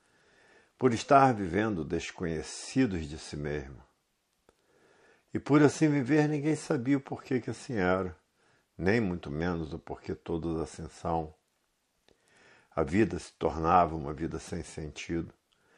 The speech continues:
porque ninguém sabia dizer o porquê que ninguém tinha o direito de viver.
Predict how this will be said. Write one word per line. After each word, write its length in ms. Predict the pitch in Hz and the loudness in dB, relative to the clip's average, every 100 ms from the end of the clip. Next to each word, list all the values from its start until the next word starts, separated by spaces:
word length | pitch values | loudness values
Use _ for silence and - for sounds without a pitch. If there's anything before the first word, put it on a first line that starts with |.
| _ _ - | _ _ -18
porque 220 | - 147 | 4 6
ninguém 300 | 151 143 156 | 6 4 2
sabia 420 | - 135 120 131 | 2 0 4 2
dizer 340 | 117 98 117 | 2 2 2
o 60 | 107 | 0
porquê 360 | - 98 - 120 | -6 -14 -4 -4
que 160 | - | -2
ninguém 300 | 110 98 107 | -4 -2 -2
tinha 260 | 98 - 101 | -4 -6 -4
o 60 | |
direito 480 | 98 82 78 87 82 | -2 2 2 2 0
de 80 | 82 | -6
viver. 500 | 78 80 80 80 - | -2 -2 4 4 4